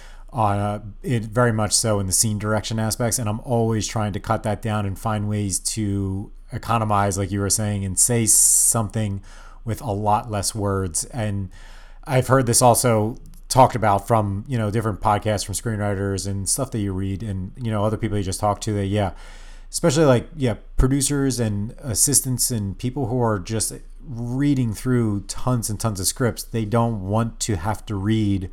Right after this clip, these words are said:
more than they have to. So that's part of it, is, like, giving your audience of who is actually reading a script, you know, the idea, they have an imagination and they can get it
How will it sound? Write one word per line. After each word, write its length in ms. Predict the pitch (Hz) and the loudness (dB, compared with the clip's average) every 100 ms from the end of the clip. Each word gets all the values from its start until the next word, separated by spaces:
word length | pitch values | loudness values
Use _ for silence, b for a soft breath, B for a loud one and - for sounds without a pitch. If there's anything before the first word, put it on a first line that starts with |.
| b b b b - | b b b b -10
more 320 | 104 107 113 | -2 2 4
than 140 | 107 104 | 4 2
they 120 | 95 | 2
have 300 | 80 117 107 | 2 0 0
to. 180 | - 98 | 0 0
So 140 | - | 2
that's 180 | 110 113 | 2 0
part 300 | - - 117 | 0 2 4
of 80 | 101 | 4
it, 100 | 101 | 0
is, 140 | 95 107 | -2 -2
like, 200 | 98 - B B B B | -4 -6 B B B B
giving 300 | - 131 135 | 0 2 2
your 160 | 117 117 117 | 0 0 2
audience 440 | 110 113 107 - | 2 2 0 -4
of 120 | 92 | -4
who 120 | 104 | 0
is 120 | 117 110 | 0 2
actually 300 | 104 - 92 | 0 0 -4
reading 420 | 90 104 104 104 - | -2 -2 -2 -4 -4
a 140 | 110 | -4
script, 480 | - - 143 - - b b b b - | -4 -6 -8 -8 -14 b b b b -8
you 120 | 131 | -2
know, 300 | 110 98 101 - - - 110 | 0 0 -4 -14 -18 -16 -2
the 200 | 113 120 | 2 4
idea, 760 | 117 101 131 123 107 101 101 113 | 4 4 4 6 4 2 -2 -10
they 240 | 101 113 | -2 2
have 140 | 120 113 | 2 2
an 80 | |
imagination 720 | 113 110 95 101 113 104 101 | 2 0 0 0 0 0 -2
and 240 | 98 98 113 | -4 -6 -6
they 140 | 107 104 | -4 -4
can 200 | 101 95 | -4 0
get 240 | 113 107 | 2 2
it 200 | 98 92 | 0 -4